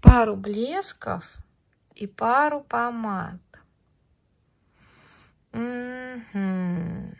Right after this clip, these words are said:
Это очень сложно. Из того, что легко добивается, можно как бы счетерить, взять вот что-то из таких тонких бальзамных помад. Это Clinique в оттенке, м, Black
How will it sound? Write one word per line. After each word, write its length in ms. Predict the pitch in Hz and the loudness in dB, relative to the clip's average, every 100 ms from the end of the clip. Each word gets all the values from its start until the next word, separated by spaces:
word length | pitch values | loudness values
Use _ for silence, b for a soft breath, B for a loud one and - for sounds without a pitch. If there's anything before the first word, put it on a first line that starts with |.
| 202 190 B B B _ - - | -20 -20 B B B _ -20 -14
Это 340 | 269 285 285 | -12 -8 -10
очень 500 | - 208 190 - 196 | -6 -6 -6 -8 -10
сложно. 640 | - 220 202 196 190 185 196 _ B B B B B B B | -8 -4 -2 -4 -4 -8 -8 _ B B B B B B B
Из 160 | 240 | 0
того, 320 | - 254 302 427 | 6 6 6 2
что 200 | - 240 | 2 0
легко 400 | 240 - 277 262 | 0 0 0 0
добивается, 720 | 220 208 202 285 427 - 226 | 0 -4 -2 0 -2 -4 -6
можно 420 | 220 277 254 233 | -4 -6 -6 -6
как 200 | 226 220 | -6 -6
бы 120 | 226 | -6
счетерить, 680 | 220 - - 214 220 269 294 | -8 -14 -8 -6 -4 -6 -10
взять 340 | 233 214 233 233 | -6 -4 -4 -6
вот 100 | 202 | -12
что-то 340 | - 240 240 | -6 -4 -2
из 120 | 220 | -6
таких 380 | - 202 - 208 | -6 -10 -8 -10
тонких 460 | - 220 202 - 190 | -4 -4 -4 -6 -6
бальзамных 640 | 196 196 202 190 185 190 | -4 -4 -4 -4 -4 -10
помад. 500 | - 196 220 359 415 | -8 -4 -2 -4 -4
Это 280 | - 208 208 | -6 -6 -8
Clinique 480 | - 202 202 196 190 | -6 -4 -2 -2 -4
в 20 | |
оттенке, 800 | 185 - 190 190 190 - 190 92 | -10 -8 -6 -6 -10 -12 -10 -8
м, 760 | 185 - 90 90 90 127 - | -6 -6 -6 -6 -8 -8 -8
Black 260 | 190 190 | -6 -8